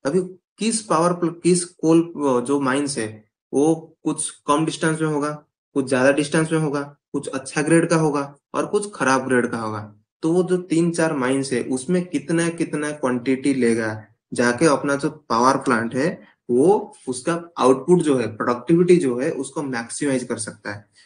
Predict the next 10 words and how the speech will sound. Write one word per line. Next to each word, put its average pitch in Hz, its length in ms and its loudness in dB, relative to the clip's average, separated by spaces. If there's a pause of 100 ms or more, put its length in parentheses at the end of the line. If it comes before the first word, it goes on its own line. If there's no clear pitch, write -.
(160)
तो 123 120 0
ये 131 100 2
production 131 500 0
scheduling 147 460 0
problem 139 300 0
भी 151 120 0
linear 135 340 0
programming 143 460 -2
से 151 100 -6
आएगा। 147 280 -4